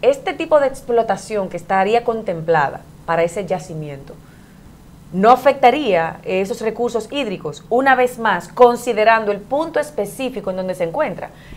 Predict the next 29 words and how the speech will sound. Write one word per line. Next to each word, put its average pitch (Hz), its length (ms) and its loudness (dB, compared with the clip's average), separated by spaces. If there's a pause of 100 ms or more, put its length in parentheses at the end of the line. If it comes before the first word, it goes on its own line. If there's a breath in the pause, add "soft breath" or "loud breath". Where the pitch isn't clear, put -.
(260 loud breath)
Porque, 226 500 0
como 233 180 4
decía 233 300 2
al 294 80 -2
principio, 254 640 -8 (560 loud breath)
la 190 140 4
lucha 208 800 2 (260 loud breath)
y 214 140 4
el 214 200 6
malestar, 196 720 6
el 185 140 -2
dolor 208 420 6
que 254 160 0
hay, 185 160 4
la 220 200 4
preocupación 254 880 2
mayor, 165 460 -4 (560)
es 226 200 0
precisamente 220 720 -4
porque 208 420 -6
se 190 160 -4
dice 202 320 -8
que 175 80 -10
está 175 180 -2
en 214 120 -2
un 233 180 -6
punto 240 520 -6 (600 loud breath)
en 190 200 -4
donde, 220 480 -2